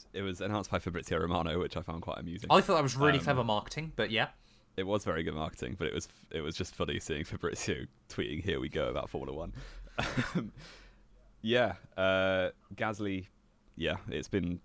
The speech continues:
Speaker 1: kind of a done deal for a while, it seems. Um, so that leaves us only, only one, one seat left
Speaker 2: G-
Speaker 1: on the
Speaker 2: well,
Speaker 1: grid, I
Speaker 2: two.
Speaker 1: believe, which is the Haas.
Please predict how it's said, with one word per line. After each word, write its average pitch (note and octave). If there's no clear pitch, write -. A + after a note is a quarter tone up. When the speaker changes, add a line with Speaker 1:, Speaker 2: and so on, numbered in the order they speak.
Speaker 1:
kind E2+
of D#2+
a E2+
done D#2
deal D2+
for -
a D2
while, D2
it -
seems. E2
Um, D#2
so -
that G2+
leaves G#2
us G2
only, G2+
only G2+
one, F2+
one F#2
seat -
left -
Speaker 2:
G- A2
Speaker 1:
on G2+
the G2
Speaker 2:
well, -
Speaker 1:
grid, A#2+
I -
Speaker 2:
two. C3
Speaker 1:
believe, A2+
which -
is E2+
the F2
Haas. -